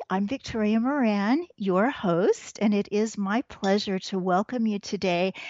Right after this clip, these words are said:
and to have on a guest that I have really wanted to get on the show since I first heard about him back in twenty seventeen.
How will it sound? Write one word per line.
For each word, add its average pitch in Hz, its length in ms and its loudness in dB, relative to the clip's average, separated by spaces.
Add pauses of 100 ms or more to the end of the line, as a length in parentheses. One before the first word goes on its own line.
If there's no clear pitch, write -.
(180)
and 208 160 2
to 220 100 2
have 240 320 2
on 262 240 2
a 233 80 0
guest 185 600 -4
that - 120 -6
I 202 140 -2
have 196 240 -6
really 262 300 -2
wanted 226 560 -2
to - 160 -12
get 214 340 -4
on 202 240 2
the 226 80 0
show 190 480 -2 (300)
since - 260 -6
I 202 140 -2
first - 540 -4
heard 233 300 -2
about 185 400 0
him 170 420 -4
back 190 420 0
in 175 340 -6 (260)
twenty 302 580 -4
seventeen. 208 1400 2